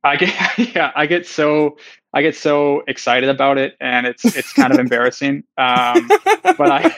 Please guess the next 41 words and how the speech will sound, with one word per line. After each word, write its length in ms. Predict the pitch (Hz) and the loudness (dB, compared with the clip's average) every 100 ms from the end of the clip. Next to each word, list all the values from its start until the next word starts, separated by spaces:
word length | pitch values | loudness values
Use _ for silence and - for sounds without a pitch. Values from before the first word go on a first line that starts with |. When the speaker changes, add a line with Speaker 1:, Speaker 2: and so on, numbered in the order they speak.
| - | 0
Speaker 1:
I 100 | 151 | -2
feel 240 | - 156 | 2 4
like 140 | 147 | 4
Speaker 2:
Same. 80 | 143 | 2
Speaker 1:
I'm 80 | 135 | 0
in 60 | 135 | 0
a 80 | 127 | -2
safe 260 | 139 131 | -2 -4
space 340 | - 127 127 135 | -4 -2 -2 0
on 100 | 127 | -2
this 120 | 120 | -4
podcast. 520 | - 123 120 147 151 _ - - _ _ | -2 -2 0 0 -2 _ -20 -20 _ _
The, 180 | 147 156 | 0 2
the 60 | 214 | 4
Speaker 2:
Yes. 220 | 165 156 | 4 4
Speaker 1:
one 160 | 165 | 2
item 280 | 175 165 160 | 2 2 0
that, 240 | 147 135 - - | 0 -2 -2 -2
that 120 | 135 | 0
I 80 | 131 | 0
think 320 | - 143 135 | -4 -6 -2
that 100 | 135 | -2
we 140 | 131 | -2
could 120 | - | 0
all 400 | 123 120 127 127 _ - | 2 4 2 0 _ -4
do 360 | 131 127 127 | 0 0 -2
a 80 | 123 | -2
better 220 | 127 123 | 0 0
job 300 | 120 120 120 | 2 2 2
at, 180 | 123 127 - | 2 -2 -4
apart 340 | 135 131 123 | -4 0 0
from 200 | - 123 | 0 -6
just 220 | 120 123 | -6 -8
knowing 260 | 123 120 123 | -4 -2 -2
what 140 | 127 | -4
the 80 | - | -6
cost 300 | - 127 - | 0 0 0
of 60 | - | -2
goods 240 | 127 123 | -2 0
are, 300 | 123 123 123 | 2 2 2
is, 340 | 120 113 - | -2 -6 -12